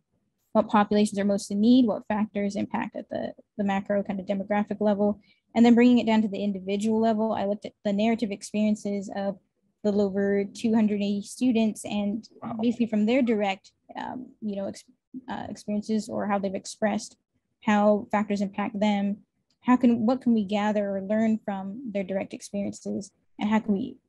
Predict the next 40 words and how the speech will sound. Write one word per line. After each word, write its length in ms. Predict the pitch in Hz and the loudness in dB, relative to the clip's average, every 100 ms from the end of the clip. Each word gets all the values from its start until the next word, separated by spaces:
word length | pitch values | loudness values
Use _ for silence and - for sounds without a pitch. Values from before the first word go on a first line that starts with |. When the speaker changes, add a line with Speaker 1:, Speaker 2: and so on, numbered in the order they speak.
| - | -10
Speaker 1:
utilize 640 | 214 208 269 247 202 196 202 | 0 6 8 8 6 2 -4
what 220 | 196 208 | -6 -4
we've 180 | 202 185 | -4 2
learned 300 | 214 214 - | 4 4 2
from 220 | 196 190 | -4 -4
students 320 | - 220 190 | 0 0 0
directly 520 | 208 247 269 214 208 233 | 0 0 0 -2 -4 -8
describing 380 | - 196 185 | -8 -6 -6
experiences 680 | 202 - - 196 190 190 180 _ _ _ _ _ _ - | -10 -12 -6 -6 -4 -8 -10 _ _ _ _ _ _ -2
and 180 | 196 190 | 0 0
incorporate 480 | 196 254 220 208 196 | 2 4 6 6 2
it 60 | |
into 180 | 208 214 | 0 -2
the 80 | 196 | -4
programs 640 | - 214 202 202 202 190 | 2 2 2 0 -2 -4
and 160 | 196 - | -8 -6
policies 460 | 202 196 196 185 | -4 -4 -6 -8
and 80 | 185 | -8
approaches 540 | 190 - 208 - 214 - | -10 -10 -10 -8 -10 -8
that 140 | - | -8
we 140 | 196 196 - | -8 -8 -10
have. 140 | - - _ _ _ _ - | -12 -16 _ _ _ _ -14
So 400 | - 202 196 - | 0 2 2 2
I 80 | 208 | 0
would 100 | 196 | 0
say 440 | 202 190 190 220 - _ - | 0 0 -2 -6 -12 _ -8
gathering 380 | - 220 226 226 | 0 4 6 6
the 60 | 190 | 4
voices 520 | 180 202 214 226 226 | 0 -2 -2 -2 -2
and 120 | 196 | -4
centering 460 | - 208 208 208 214 | -4 -4 -4 -2 -2
the 60 | 190 | -2
voices 460 | 208 214 220 214 220 | -4 -4 -6 -6 -6
of 180 | 196 | -8
communities 460 | - 202 202 202 202 | -4 -2 0 0 -2
that 100 | 196 | -4
are 60 | 196 | -6
impacted 440 | 208 202 196 190 | -6 -8 -8 -6
the 60 | 185 | -2
most? 440 | 226 262 254 | 0 0 -2